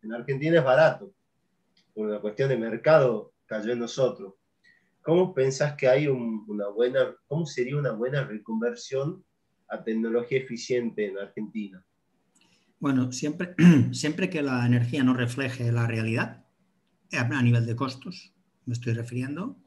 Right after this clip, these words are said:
Speaker 2: eh, pues tenemos un problema con el retorno, ¿no? Con el pago del retorno, ¿no? Tenemos un problema con la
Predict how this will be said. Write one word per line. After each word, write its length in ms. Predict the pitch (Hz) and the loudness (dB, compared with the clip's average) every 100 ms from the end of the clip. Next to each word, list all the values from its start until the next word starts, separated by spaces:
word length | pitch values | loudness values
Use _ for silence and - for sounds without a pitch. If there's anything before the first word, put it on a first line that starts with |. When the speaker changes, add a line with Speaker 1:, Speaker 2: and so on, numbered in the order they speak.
| _ _ _ _ _ _ _ _ _ | _ _ _ _ _ _ _ _ _
Speaker 2:
eh, 260 | 131 117 117 | -2 2 2
pues 160 | 120 120 | 0 -4
tenemos 280 | 123 135 127 | -4 -2 -2
un 100 | 135 | -2
problema 400 | 127 113 127 151 | 0 0 0 2
con 120 | 131 | 2
el 120 | 113 | 0
retorno, 520 | 107 117 127 113 104 | 0 -2 0 -2 -2
¿no? 200 | 110 156 | -2 -2
Con 140 | 180 110 | -2 -4
el 120 | 107 | -4
pago 460 | 127 127 127 123 120 | -6 -4 -2 0 2
del 160 | 120 | 2
retorno, 440 | 117 120 113 101 107 | 0 -2 -6 -8 -10
¿no? 180 | 139 - | -8 -4
Tenemos 320 | 127 127 123 | 0 0 0
un 100 | 135 | -4
problema 380 | 135 135 147 143 | -4 -2 -4 -2
con 200 | 135 127 | 0 0
la 320 | 127 196 | 0 -4